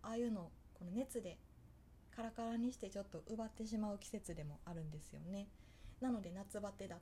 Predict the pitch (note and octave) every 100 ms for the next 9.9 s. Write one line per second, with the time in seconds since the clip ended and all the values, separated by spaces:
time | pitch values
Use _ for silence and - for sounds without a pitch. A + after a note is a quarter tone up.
0 | - E3+ E3+ F3+ - C#4+ A3+ - A3+ G3
1 | F#3+ F3+ F3+ - - A3+ A#3 - G#3+ -
2 | A3 G#3+ G3+ G3 A#3 A3 F3 F3+ F3+ E3+
3 | D#3+ E3+ D#3+ D#3 D#3+ - - - - -
4 | - - - F#3 E3+ G#3 - - - -
5 | - - - - - - A3 G3+ D#3+ E3
6 | E3+ G#3 G#3 G#3 G3+ G3 F#3+ F#3 F3+ F3+
7 | F3+ G3 G#3+ G#3+ - - A#3+ C4 A3 C4
8 | B3 G#3 F3 E3 - D#3 - G3 - A3
9 | F3+ D#3+ F3+ G#3+ - - D#3 C#3